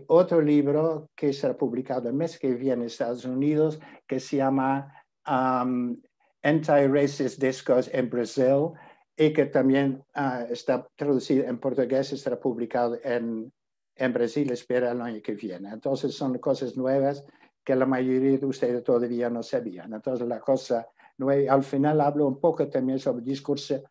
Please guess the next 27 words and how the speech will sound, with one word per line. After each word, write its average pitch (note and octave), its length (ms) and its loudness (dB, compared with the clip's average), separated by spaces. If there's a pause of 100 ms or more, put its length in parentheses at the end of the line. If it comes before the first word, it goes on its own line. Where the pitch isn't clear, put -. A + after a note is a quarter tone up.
(280)
antirracismo. - 720 -6 (580)
Entonces, D#3 320 2
primero, D#3+ 500 4
ubicar E3 440 6
este D#3 220 4
trabajo. A2 640 -4
Entonces, C#3+ 720 0 (460)
como D3+ 220 4
ustedes D3 440 2
saben, D#3 540 0
mi D3 260 0
trabajo, C#3 520 0
eh, C#3 140 -2
ya C3+ 140 2
mucho C#3+ 340 -2
tiempo D#3 420 2
es C#3+ 460 -2
en C3+ 180 0
estudios, D#3 800 2
que A#2 280 -8 (220)
nosotros A2+ 580 -6 (180)
hablábamos B2+ 720 -2
también B2 520 -2 (300)
de B2+ 100 -6
análisis D3 760 2
del C3 140 2
discurso. D#3+ 640 -4